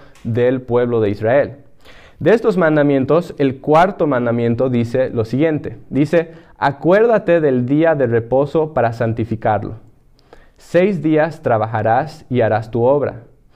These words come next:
mas el séptimo día es día de reposo para el Señor tu Dios. No harás en él obra alguna, tú, ni tu hijo, ni tu hija, ni tu siervo, ni tu sierva,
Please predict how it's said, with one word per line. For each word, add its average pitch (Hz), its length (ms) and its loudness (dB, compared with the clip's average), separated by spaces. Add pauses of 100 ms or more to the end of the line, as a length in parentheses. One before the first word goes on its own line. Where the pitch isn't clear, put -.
(160)
mas 123 240 -2
el 123 100 0
séptimo 180 600 -2
día 110 440 -2 (200)
es 117 280 -2
día 151 280 2
de 135 120 0
reposo 127 680 -2
para 113 180 0
el 110 100 -4
Señor 113 400 -2
tu 117 180 -4
Dios. 110 420 -4 (520)
No 139 260 2
harás 139 380 0
en 117 100 -4
él 123 300 -2
obra 135 400 0
alguna, 117 560 -2 (540)
tú, 208 460 -2
ni 127 180 -4
tu 117 200 -2
hijo, 180 400 0 (160)
ni 120 160 -2
tu 117 200 -2
hija, 160 440 -2 (240)
ni 123 140 0
tu 120 140 -2
siervo, 170 640 0
ni 123 120 -4
tu 120 160 -4
sierva, 165 640 -2